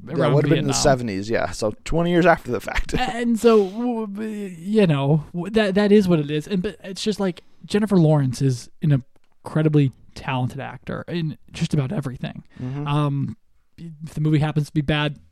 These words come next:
Speaker 2: it's not really her fault.
Speaker 1: Not
Speaker 2: It's just,
Speaker 1: normally.
Speaker 2: it's just the script. Or,
Speaker 1: Yeah.
Speaker 2: you know, it's, she's, she's never the problem. Um,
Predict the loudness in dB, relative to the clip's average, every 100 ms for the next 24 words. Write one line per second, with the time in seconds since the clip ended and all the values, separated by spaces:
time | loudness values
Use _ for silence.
0 | -20 -8 -8 -8 -6 -4 -2 -2 -2 0
1 | 0 0 -2 -2 0 2 2 0 -4 -14
2 | -18 -12 -12 -8 -8 -8 -10 -10 -14 -4
3 | 0 0 0 -2 0 -2 -4 -8 -4 -4
4 | -2 -4 0 4 4 4 2 -2 -4 -6
5 | -10 -14 -18 -20 -14 -4 0 2 0